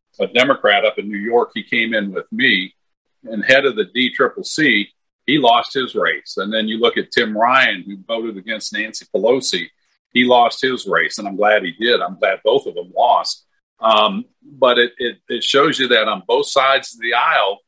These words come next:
the voters are fed up with the, the, the rhetoric with no action and no results.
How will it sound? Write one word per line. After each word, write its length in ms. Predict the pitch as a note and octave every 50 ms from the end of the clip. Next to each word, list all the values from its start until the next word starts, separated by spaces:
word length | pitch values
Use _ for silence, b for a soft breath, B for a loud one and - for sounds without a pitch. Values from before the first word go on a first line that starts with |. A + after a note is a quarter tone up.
| _ -
the 120 | G2+ F#2+ -
voters 440 | A#2 B2 C3 C#3 C3+ B2+ A#2+ - - -
are 120 | - F2+ - -
fed 200 | A2+ A2+ A2 A2+
up 180 | A2+ A#2 - - _ _
with 300 | A2 G#2+ G#2 G2+ G2 - _ _ _ _ _ _ _ _ _ _ -
the, 380 | A2 G#2 G2+ G2+ F#2+ G2 G2 - _ G2+
the, 200 | G#2 A#2 - - - _ -
the 100 | G2 F#2+ G#2
rhetoric 400 | A#2 B2 C#3 D3+ D#3+ E3 D3+ - _ _ _
with 140 | A#2+ G#2+ G2+
no 240 | A2 A2+ A#2 A2 G#2+
action 480 | G2+ G2+ A2+ B2 - - B2+ A#2+ A2+
and 120 | G2+ G2 G2
no 180 | F#2+ G2+ G#2
results. 680 | F#2+ F#2+ F#2 - - F#2 F#2 E2+ - - - - -